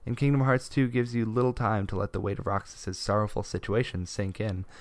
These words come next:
before Sora, Donald, and Goofy are all dogpiling on one another, on one another and giggling. Was this exercise in boredom useful? Is the slog through Roxas's world worth it?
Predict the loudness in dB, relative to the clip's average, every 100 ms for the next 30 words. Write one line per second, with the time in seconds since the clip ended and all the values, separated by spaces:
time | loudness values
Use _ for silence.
0 | -20 -8 -2 2 2 4 2 4 2 2
1 | 2 2 0 -2 -2 0 -2 -4 -8 -16
2 | -4 -2 2 2 2 0 -2 0 -2 -2
3 | -2 0 2 2 2 -2 -10 -4 0 -2
4 | -2 -2 0 0 -2 -4 -2 -2 2 2
5 | 2 -2 -6 -8 -18 -20 -20 -20 -20 _
6 | -20 -18 -18 -2 0 2 2 0 0 -2
7 | 0 0 0 0 2 2 0 -2 -2 -2
8 | -2 -6 -18 -20 -10 -4 -2 -4 -4 -2
9 | -2 -2 -2 0 2 0 -2 -2 -2 0
10 | 2 2 2 -2 -4 0 0 -2